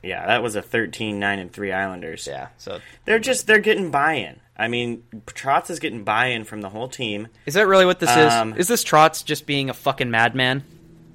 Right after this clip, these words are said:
Speaker 1: I think Trotz is just a fucking magician. I think he's just that good. And he basically walked into a team where he could do the whole mentality of, "We're the underdogs, let's go out and fucking get 'em," and the team bought in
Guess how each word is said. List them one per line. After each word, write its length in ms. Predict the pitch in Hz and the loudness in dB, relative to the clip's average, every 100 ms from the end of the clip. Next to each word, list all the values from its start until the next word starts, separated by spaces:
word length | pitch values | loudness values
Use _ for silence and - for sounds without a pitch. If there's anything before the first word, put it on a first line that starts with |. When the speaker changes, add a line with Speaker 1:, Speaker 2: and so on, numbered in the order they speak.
| - | -20
Speaker 1:
I 120 | 165 | -18
think 300 | 185 - 254 - | -16 -16 -16 -14
Trotz 400 | - 113 107 104 | -8 -6 -6 -10
is 140 | 95 | -14
just 320 | 78 101 - | -12 -12 -12
a 60 | - | -16
fucking 460 | - 92 90 90 87 | -14 -14 -12 -16 -16
magician. 600 | 90 - 98 - 95 87 - - - - - | -18 -12 -10 -8 -10 -12 -20 -20 -20 -20 -10
I 120 | 101 | -8
think 220 | 123 139 - | -6 -8 -6
he's 260 | 110 95 | -8 -8
just 340 | - 110 107 - - | -6 -4 -4 -8 -14
that 420 | 95 107 - 104 | -2 0 0 -4
good. 340 | 113 107 90 - _ | -4 -2 -4 -12 _
And 320 | 110 113 107 | -6 -4 -6
he 380 | 107 113 107 104 - | -8 -6 -6 -8 -6
basically 460 | 110 117 131 117 104 | -6 -6 -8 -8 -4
walked 320 | 101 113 - | -2 -2 -4
into 180 | 156 143 | -6 -6
a 60 | |
team 440 | 123 156 147 110 117 - - - _ | -6 -6 -4 -6 -10 -18 -20 -20 _
where 180 | 113 110 | 0 0
he 160 | 104 120 | 0 -6
could 200 | 120 101 | -8 -6
do 160 | 123 | -8
the 160 | 117 113 | -4 -4
whole 220 | 127 120 | -2 -4
mentality 680 | 117 113 113 113 117 113 107 | -4 -8 -4 -2 -2 -4 -4
of, 200 | 101 95 | -6 -6
"We're 140 | 104 110 | -8 -4
the 100 | 120 | -2
underdogs, 600 | 127 147 117 104 107 104 | -2 -2 0 -2 -2 -6
let's 160 | 107 - | -12 -10
go 140 | 110 | -2
out 160 | 110 107 | -2 -2
and 80 | - | -4
fucking 300 | 117 113 101 | -8 -6 -8
get 160 | 123 | -6
'em," 120 | 139 110 | -6 -8
and 100 | 101 | -10
the 60 | |
team 280 | 98 107 107 | -12 -12 -12
bought 320 | 95 101 107 | -4 -2 0
in 260 | 147 175 | -4 -8